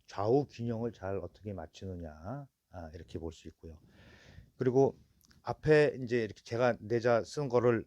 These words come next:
앞에 이제 크게 해서 영상을 보셨죠? 이렇게 제가 쓴 거 하나씩 이제 끊어서 편집을 한 거예요. 근데 기본은 우리가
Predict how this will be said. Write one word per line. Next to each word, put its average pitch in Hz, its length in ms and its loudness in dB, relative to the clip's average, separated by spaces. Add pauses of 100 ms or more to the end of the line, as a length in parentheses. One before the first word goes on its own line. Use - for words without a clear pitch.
앞에 107 260 -6 (240)
이제 98 300 -8 (340)
크게 143 300 4
해서 117 160 0
영상을 107 340 -4
보셨죠? 95 560 -8 (800)
이렇게 147 340 2
제가 113 200 -2
쓴 165 180 -8
거 - 100 -10
하나씩 147 380 -4
이제 117 120 -4
끊어서 147 360 -2
편집을 131 420 -6
한 135 160 -12
거예요. 85 320 -6
근데 101 520 -4 (1300)
기본은 156 720 8
우리가 131 340 2